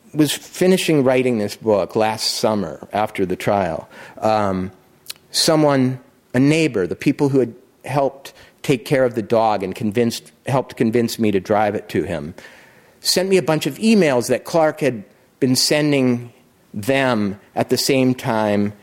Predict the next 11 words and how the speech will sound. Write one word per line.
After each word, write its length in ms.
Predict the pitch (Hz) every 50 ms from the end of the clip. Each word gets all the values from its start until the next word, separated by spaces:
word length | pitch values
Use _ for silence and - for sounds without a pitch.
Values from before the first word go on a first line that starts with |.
| _ _
he 180 | - - 120 107
had 200 | 120 117 110 -
first 440 | - - 117 113 113 - - -
been 400 | - 110 104 98 95 98 92 101 - -
talking 340 | - - 107 98 - 107 98
to 40 | 98
me 160 | 101 98 92
on 160 | 92 87 87
the 80 | 85 87
phone. 720 | - - 92 82 73 65 - - - - - - - - - - _ _ _ _ - _ _ _ - _ - - - - - -
And 400 | 120 117 113 113 104 104 -